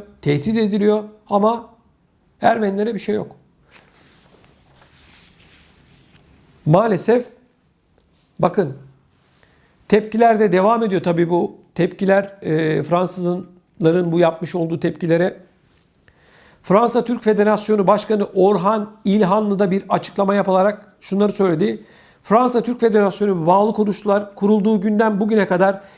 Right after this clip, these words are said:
hiçbir surette yasaların dışına çıkmadı. Hiçbir suça ve hukuksuzluğa meyletmedi. Toplum düzenini bozacak, barış ve kardeşliğe gölge düşürecek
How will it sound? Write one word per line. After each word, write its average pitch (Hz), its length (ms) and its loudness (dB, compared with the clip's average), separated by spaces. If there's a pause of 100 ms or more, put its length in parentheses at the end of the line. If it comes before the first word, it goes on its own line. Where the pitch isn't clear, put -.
(120)
hiçbir 240 380 0
surette 202 560 0
yasaların 185 720 2
dışına 208 300 0
çıkmadı. 143 460 -4 (600)
Hiçbir 233 440 2
suça 233 380 0
ve 214 100 2
hukuksuzluğa 202 920 0
meyletmedi. 196 800 -2 (540)
Toplum 220 500 2
düzenini 220 420 2
bozacak, 214 540 0
barış 214 260 0
ve 214 120 -2
kardeşliğe 202 580 0
gölge 196 380 0
düşürecek 208 560 0